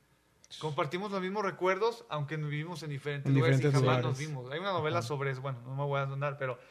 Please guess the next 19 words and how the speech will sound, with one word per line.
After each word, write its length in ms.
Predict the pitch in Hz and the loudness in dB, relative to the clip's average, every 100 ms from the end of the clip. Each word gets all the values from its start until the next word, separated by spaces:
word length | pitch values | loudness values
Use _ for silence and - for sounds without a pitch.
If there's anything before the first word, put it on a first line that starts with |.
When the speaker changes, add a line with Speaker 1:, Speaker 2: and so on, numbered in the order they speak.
| - - _ | -20 -20 _
Speaker 1:
yo, 100 | 156 185 196 | 0 0 -2
volviendo 360 | 160 160 170 190 | -2 0 0 2
a 80 | 190 | 2
esto, 240 | 185 196 | 2 -6
sí, 380 | 156 170 180 170 | -6 -4 -4 -6
sí, 500 | 143 156 160 165 143 - - _ _ | -8 -4 -2 -2 -6 -10 -20 _ _
sí 240 | - 190 | -8 -8
creo, 340 | 185 202 196 220 | 2 6 6 4
o 80 | |
sea, 380 | 156 156 143 - - _ _ _ _ - | 2 2 0 -2 -10 _ _ _ _ -4
que 520 | 147 143 139 139 - - _ _ | 0 2 4 2 -2 -10 _ _
yo 160 | 160 | 0
sí 100 | 240 285 | 0 2
creo 180 | 254 | 0
que 140 | 254 254 | 2 2
el, 180 | 202 - - _ | 2 -2 -20 _
que 180 | 156 156 | -4 -4
el, 200 | 151 - | -6 -8
obviamente, 960 | - 196 190 180 156 196 208 202 - | -2 0 0 -2 2 2 2 -4 -16